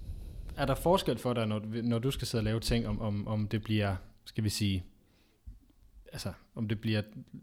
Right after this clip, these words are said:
øh, ligesom to tusind meter frit fald, som, øh,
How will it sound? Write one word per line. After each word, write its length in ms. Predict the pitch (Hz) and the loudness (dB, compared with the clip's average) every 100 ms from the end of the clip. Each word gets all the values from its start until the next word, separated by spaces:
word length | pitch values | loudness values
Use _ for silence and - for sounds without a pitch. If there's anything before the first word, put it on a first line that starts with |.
| - | -8
øh, 280 | 135 107 98 | -2 -2 -2
ligesom 200 | - 107 | -2 -2
to 180 | 107 123 | 2 2
tusind 220 | 107 123 | 2 0
meter 160 | 117 107 | 2 0
frit 200 | - 120 | 0 0
fald, 160 | 117 110 | 0 -2
som, 420 | - 101 104 113 - _ - | -2 -4 -4 -10 -14 _ -18
øh, 360 | 190 220 156 | -16 -14 -14